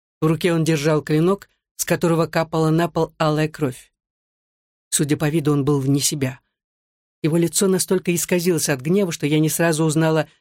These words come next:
телохранителя принцессы, того, кто сопровождал Эгретту, когда она пришла ко мне в камеру.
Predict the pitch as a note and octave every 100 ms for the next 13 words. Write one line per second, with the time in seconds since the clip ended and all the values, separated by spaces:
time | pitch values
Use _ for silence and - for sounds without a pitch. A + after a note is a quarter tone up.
0 | _ - F3+ E3 E3+ F3+ E3+ F3+ E3 G#3+
1 | G#3 A#3 E3+ - - - _ _ _ _
2 | D#3 D3+ - D#3+ E3+ D#3+ D#3 C3+ D3+ -
3 | D3+ C3 G3+ - E3+ E3 D#3 D#3+ E3 D#3
4 | _ _ E3 D#3 D#3+ D3+ D#3 D#3 D#3+ -
5 | C3+ B2 -